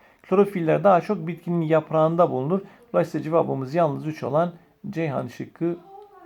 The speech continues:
olmalıdır. Onuncu sorudayız. Fotosentezde elektronların enerji düzeylerinin değişimi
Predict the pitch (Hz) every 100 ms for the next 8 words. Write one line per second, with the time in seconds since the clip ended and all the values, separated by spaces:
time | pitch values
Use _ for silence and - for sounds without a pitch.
0 | - - - - 165 151 131 123 120 -
1 | - - _ _ _ _ 339 339 _ _
2 | _ _ _ _ _ _ _ _ _ _
3 | _ _ _ _ _ - 202 226 240 214
4 | 247 208 - 175 160 156 185 233 - _
5 | _ _ _ _ _ _ _ _ _ _
6 | - 208 240 285 302 240 226 202 214 202
7 | 214 214 220 208 220 247 233 196 208 208
8 | 233 190 185 202 196 190 180 170 156 196
9 | 202 - 156 170 202